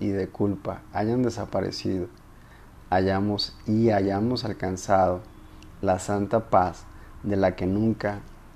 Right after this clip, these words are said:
habíamos, nos habíamos apartado. Solo un instante ha transcurrido entre la eternidad y lo intemporal, y fue tan fugaz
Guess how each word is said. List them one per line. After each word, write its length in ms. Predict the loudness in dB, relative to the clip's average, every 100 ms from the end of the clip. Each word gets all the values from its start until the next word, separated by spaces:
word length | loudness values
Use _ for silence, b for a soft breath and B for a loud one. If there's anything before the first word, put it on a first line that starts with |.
| 2
habíamos, 1000 | 2 4 2 0 0 -2 -4 -8 -14 -16 -6
nos 240 | -4 -2 -2
habíamos 540 | 0 0 0 -2 -4
apartado. 640 | -4 -4 -2 2 2 2 -4 -14 -16 B B B B B
Solo 540 | -10 2 6 8 6
un 120 | 4 2
instante 800 | 2 -2 0 2 2 -2 -6 -12 -2
ha 120 | -2
transcurrido 720 | 2 0 0 0 2 4 2
entre 280 | 0 -2 0
la 100 | 0
eternidad 680 | 0 -2 0 2 4 4 0 -4
y 120 | 0
lo 260 | 2 2 2
intemporal, 1400 | 0 0 -4 -12 -20 -4 0 0 0 0 0 0 -4 -8 -18 -20 -20 -20 B B B -8
y 120 | -2 0
fue 220 | 4 4
tan 240 | 4 0
fugaz 600 | 0 2 4 4 4 -4